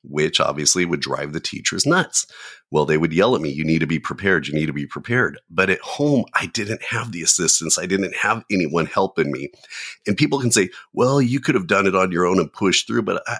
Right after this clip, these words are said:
I say, "Well, did you grow up in a system of abuse? Did you grow up as maybe someone in the fifth grade trying to complete a project and you have a dad yelling at you, 'Gosh darn it, it's the job of the teachers to do it.' And teachers are yelling at you.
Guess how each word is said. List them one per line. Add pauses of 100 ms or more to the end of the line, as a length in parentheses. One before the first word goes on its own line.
I
say,
"Well,
did
you
grow
up
in
a
system
of
abuse? (520)
Did
you
grow
up
as
maybe
someone
in
the
fifth
grade
trying
to
complete
a
project (520)
and
you
have
a
dad
yelling
at
you,
'Gosh
darn
it,
it's (100)
the
job
of
the
teachers
to
do
it.'
And
teachers
are
yelling
at
you.